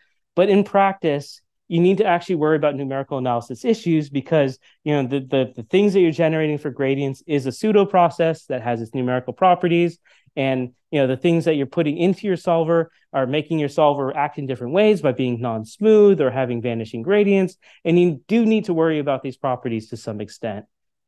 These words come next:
Um, hopefully in the future, we can make that stuff fully automated,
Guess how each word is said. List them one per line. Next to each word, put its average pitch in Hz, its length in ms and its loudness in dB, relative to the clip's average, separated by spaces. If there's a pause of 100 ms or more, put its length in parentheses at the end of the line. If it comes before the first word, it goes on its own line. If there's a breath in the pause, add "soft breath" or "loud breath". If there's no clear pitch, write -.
(120)
Um, 117 400 -8 (240)
hopefully 202 400 4
in 165 40 2
the 147 80 0
future, 143 300 -2
we 117 100 -4
can 127 140 -8
make 123 180 -6
that 120 140 -8
stuff 107 240 -10
fully 110 280 -4
automated, 104 520 -10